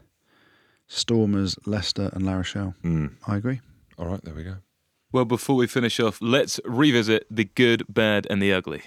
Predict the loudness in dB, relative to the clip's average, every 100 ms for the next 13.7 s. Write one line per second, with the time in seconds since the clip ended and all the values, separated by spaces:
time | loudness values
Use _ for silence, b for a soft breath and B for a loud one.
0 | 0 2 2 -2 -2 -2 2 4 6 4
1 | 4 4 4 4 6 6 6 2 4 6
2 | 6 4 2 4 6 6 2 -2 -2 0
3 | 0 0 4 4 4 2 2 2 2 0
4 | -2 -2 2 4 2 -2 B B B B
5 | -2 2 2 2 2 2 0 -2 2 2
6 | 4 4 2 2 0 2 2 2 2 2
7 | 2 0 0 0 2 0 0 -4 B B
8 | B B B B 0 2 4 2 4 2
9 | 4 4 6 6 6 6 6 4 2 2
10 | 4 4 4 4 2 -2 2 2 4 2
11 | 2 2 2 4 2 4 0 0 0 0
12 | 2 0 -2 2 4 4 0 B B B
13 | B B -2 -2 4 6 6